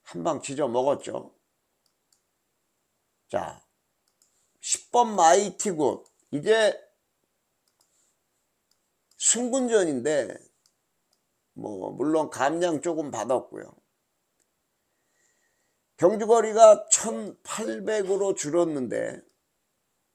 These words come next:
얘는 차라리 이천 메타가 더 낫죠. 뒷심이 있는 마필이기 때문에, 뭐, 직전 경주는 앞에 빨리 붙였지만, 자, 여기는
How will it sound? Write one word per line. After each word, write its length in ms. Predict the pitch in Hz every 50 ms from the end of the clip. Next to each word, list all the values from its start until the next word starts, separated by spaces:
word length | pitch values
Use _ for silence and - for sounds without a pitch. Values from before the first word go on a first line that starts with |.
| _ _ _ - 101
얘는 580 | 113 147 165 170 185 208 226 226 214 214 - _ _ _ _ _ _ _ _ _ _ _ _ _ -
차라리 720 | - - 196 190 196 185 175 160 175 196 202 196 180 - - - _ _ _ _ _
이천 520 | - 147 170 175 170 - - 185 170 170 165
메타가 420 | 156 147 - - 160 143 165 160
더 140 | 143 147 151
낫죠. 580 | 139 110 98 95 87 - - - 87 80 73 _ _ _ _ _ _ _ _ _ _ _ _ _ _ _ _ _ _ _ _ _ -
뒷심이 500 | - 156 160 - - - 220 220 220 214
있는 320 | 185 180 180 185 190 175
마필이기 600 | 156 131 117 - - 139 139 135 143 127 123 -
때문에, 600 | - 120 110 107 113 131 139 131 117 101 95 -
뭐, 220 | - - 139 143 139
직전 400 | - - - - 185 196 196 196
경주는 380 | 202 196 196 175 185 175 135
앞에 360 | 113 120 - - 180 175 180
빨리 260 | - 170 185 214 226 190
붙였지만, 800 | 170 160 - - 151 - - 117 120 101 92 101 117 139 - - _ _ _ _ _ _ _ _ _ _ - -
자, 140 | - 110 120
여기는 680 | 139 151 165 214 226 240 226 208 175 156 123 95 -